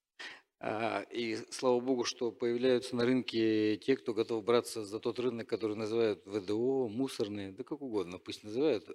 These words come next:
Но просто если только крупные инвестбанки будут заниматься только крупными компаниями, которые им интересны, потому что, потому, все прекрасно знают почему, э,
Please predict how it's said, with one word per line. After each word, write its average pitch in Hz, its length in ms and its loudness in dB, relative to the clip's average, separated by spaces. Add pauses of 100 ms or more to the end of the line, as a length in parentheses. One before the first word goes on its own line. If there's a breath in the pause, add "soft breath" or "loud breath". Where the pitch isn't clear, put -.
(100)
Но 117 260 2
просто 117 400 0
если 113 400 0 (720)
только 110 680 4
крупные 120 380 2
инвестбанки 117 540 2
будут 104 240 -2
заниматься 113 400 -2
только 107 240 -10
крупными 113 580 2 (140)
компаниями, 127 600 -2
которые 107 360 -2
им 104 100 -2
интересны, 104 420 -2
потому 101 300 -8
что, 98 440 -10
потому, 113 420 -2 (320)
все - 120 -8
прекрасно 117 440 -2
знают 107 260 2
почему, 110 380 -2 (580 loud breath)
э, 107 300 -6